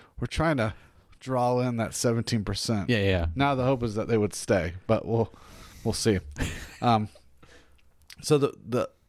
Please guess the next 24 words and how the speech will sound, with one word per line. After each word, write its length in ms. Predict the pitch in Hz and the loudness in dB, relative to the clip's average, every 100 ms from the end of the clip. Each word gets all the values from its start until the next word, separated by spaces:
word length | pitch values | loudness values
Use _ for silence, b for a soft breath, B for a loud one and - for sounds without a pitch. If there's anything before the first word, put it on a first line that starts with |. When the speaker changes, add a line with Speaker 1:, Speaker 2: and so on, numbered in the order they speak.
| _ | _
Speaker 1:
eighty-three 480 | 156 156 147 - 160 | -2 0 -2 0 0
percent 340 | 156 - 127 113 | 2 0 0 0
of 80 | 101 | 0
you 220 | 104 107 | 0 2
who 100 | 110 | 0
are 60 | |
still 240 | 101 - 117 | 0 0 0
around, 480 | 107 113 101 101 98 B B B B 107 | 2 2 2 0 -4 B B B B -4
uh, 100 | 101 | 0
we 140 | 107 | 2
appreciate 460 | 104 - 120 - 107 | 2 0 0 2 0
that 200 | 85 90 | 0 -2
you 260 | 110 113 113 | 0 2 2
are 100 | 104 | 0
here 280 | 120 127 120 | 0 0 0
for 100 | 117 | -2
the 80 | 110 | -2
Apostles' 480 | - 117 - 107 | 0 0 -2 -6
Creed, 500 | - - 143 143 170 - - | -8 -2 0 2 0 -4 -8
um, 340 | 113 104 104 98 | -4 0 0 -2
and 220 | 101 101 | -2 -2
that 160 | 104 117 | 0 2
we 140 | 117 | 2
are 120 | 110 | 2